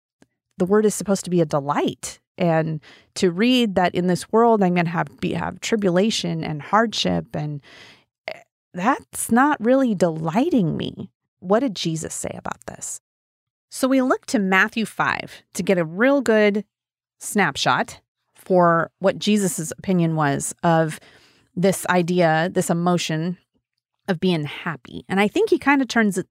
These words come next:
on its head a little bit. So keep in mind, we're, we're gonna read the word blessed over and over again. And that word blessed in the Greek, it means happy and fortunate. Okay, this is, this is a good thing. This is a good thing.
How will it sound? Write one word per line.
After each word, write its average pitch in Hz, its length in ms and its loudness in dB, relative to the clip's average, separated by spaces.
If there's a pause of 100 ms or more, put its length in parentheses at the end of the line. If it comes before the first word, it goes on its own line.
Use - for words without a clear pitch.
on 180 120 2
its 156 140 -4
head - 180 -14
a 156 120 -6
little 175 160 -10
bit. - 180 -4 (840)
So 214 320 0
keep 240 200 -2
in 302 80 4
mind, 240 320 2 (200)
we're, 196 220 2
we're 202 100 -4
gonna 202 200 2
read 196 440 0
the 196 100 4
word 185 380 0
blessed 196 500 2
over 185 300 2
and 175 160 0
over 170 320 2
again. 160 400 0
And 170 120 -2
that 165 160 0
word 190 220 0
blessed 254 320 0
in 202 320 0
the 190 80 0
Greek, 202 380 -2
it 170 80 -2
means 165 240 -6
happy - 580 -12 (160)
and 165 180 -6
fortunate. - 720 -6 (220)
Okay, 175 240 -2
this 185 180 -2
is, 170 120 -6
this - 200 -4
is 185 80 2
a 180 40 4
good 220 240 0
thing. 233 240 0
This - 160 -6
is 185 80 0
a - 20 0
good 180 200 0
thing. - 120 -10